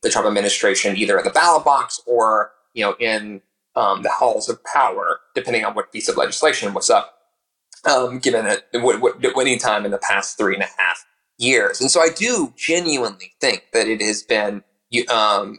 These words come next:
a uniquely motivating moment for many members of this coalition. But I do have a lingering question of whether or not this coalition could survive were, say, Joe Biden to be elected. Um, I genuinely am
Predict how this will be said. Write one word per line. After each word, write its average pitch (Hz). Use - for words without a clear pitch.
a 113
uniquely 120
motivating 104
moment 104
for 104
many 101
members 98
of 95
this 90
coalition. 95
But 160
I 311
do 165
have 120
a 107
lingering 117
question -
of 117
whether 120
or 117
not 107
this 113
coalition 104
could 104
survive 107
were, 120
say, 101
Joe 101
Biden 95
to -
be 98
elected. 85
Um, 107
I 143
genuinely 127
am 107